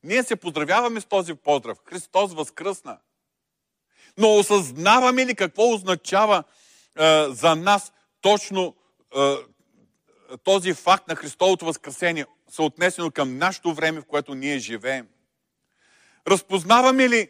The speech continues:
смисъл на Христовото възкресение в св-, в светлината на настоящата криза?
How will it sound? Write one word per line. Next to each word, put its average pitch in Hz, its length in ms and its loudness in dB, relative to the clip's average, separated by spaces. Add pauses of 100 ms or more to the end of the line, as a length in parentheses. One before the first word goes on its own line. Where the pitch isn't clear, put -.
(100)
смисъл 226 340 -4
на 214 60 -2
Христовото 202 600 0 (200)
възкресение 170 500 -2
в - 40 -12
св-, 160 260 -4
в - 60 -20
светлината 165 540 -4
на 151 120 -6
настоящата 147 600 -4
криза? 131 420 -8